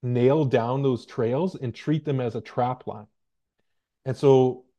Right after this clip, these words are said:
one thing I kind of allude to in, in that chapter, which again, I don't think I had enough time to talk or word space to talk about, is how often mountain goat hunting is almost like working a trap line for the Tsimshian.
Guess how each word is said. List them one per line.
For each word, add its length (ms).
one 280
thing 240
I 120
kind 520
of 100
allude 480
to 240
in, 260
in 180
that 240
chapter, 520
which 240
again, 320
I 100
don't 240
think 160
I 80
had 100
enough 300
time 300
to 100
talk 320
or 200
word 300
space 320
to 80
talk 260
about, 320
is 140
how 480
often 500
mountain 280
goat 180
hunting 340
is 120
almost 440
like 220
working 400
a 40
trap 400
line 320
for 100
the 100
Tsimshian. 580